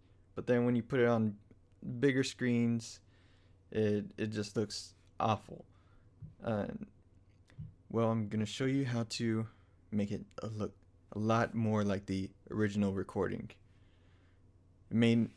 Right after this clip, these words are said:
not be exactly like the original recording, but w-, much better than probably what you've been getting right now. So what happens is YouTube has this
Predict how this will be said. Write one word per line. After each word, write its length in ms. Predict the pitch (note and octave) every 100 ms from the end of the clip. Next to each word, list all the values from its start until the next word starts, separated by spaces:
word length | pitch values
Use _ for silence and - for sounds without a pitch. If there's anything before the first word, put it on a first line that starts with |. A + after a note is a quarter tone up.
| - - - -
not 220 | A#2 G#2+
be 100 | A#2
exactly 800 | G#2 A#2 D3+ C#3+ - G#2+ G#2+ G#2+ - - - - - -
like 220 | A#2 G#2
the 140 | G#2 G#2
original 420 | G#2 G#2 G2+ - - -
recording, 400 | G#2+ G#2 G2+ G#2
but 160 | F#2+ D#2
w-, 240 | - G#2+ G#2 - -
much 280 | D#3 A2+ A2
better 240 | A2+ A2
than 240 | G2+ G2 G2
probably 360 | - A2 G#2 G2+ - - - - -
what 160 | G#2+
you've 100 | G#2+
been 120 | G2+ G2+
getting 400 | G#2 G2 G2+ A2+ - - - _ -
right 220 | G2 F2+
now. 260 | G#2+ G2+ C3 - - - - - - - -
So 500 | - B2 A#2 A2 G#2 - - - - - -
what 160 | D3+
happens 460 | D#3 E3 - B2 A2
is 400 | A2 G#2+ G#2 - - - -
YouTube 480 | B2 C3 C#3 B2
has 280 | A2 A2+ G2
this 400 | G2 G2+ - -